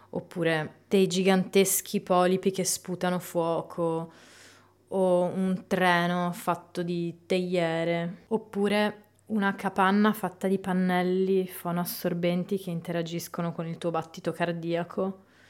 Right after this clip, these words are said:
quindi cose ultra tecnologiche. E poi ci sono un sacco di opere d'arte che vengono bruciate durante tutto il festival.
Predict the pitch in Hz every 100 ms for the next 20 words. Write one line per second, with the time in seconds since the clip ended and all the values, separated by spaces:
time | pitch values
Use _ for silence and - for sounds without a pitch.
0 | - - 214 214 214 180 185 - - 214
1 | 208 196 180 180 180 185 170 156 151 160
2 | - 160 - - _ - 269 - 175 170
3 | 247 - 170 170 180 - - 185 170 -
4 | 175 - 190 180 170 185 208 185 160 160
5 | - 196 233 196 175 170 170 175 175 165
6 | - 190 175 175 - 131 139 135 160 165
7 | 202 220 160 165 196 185 175 - 170 -
8 | 156 - - 160 156 165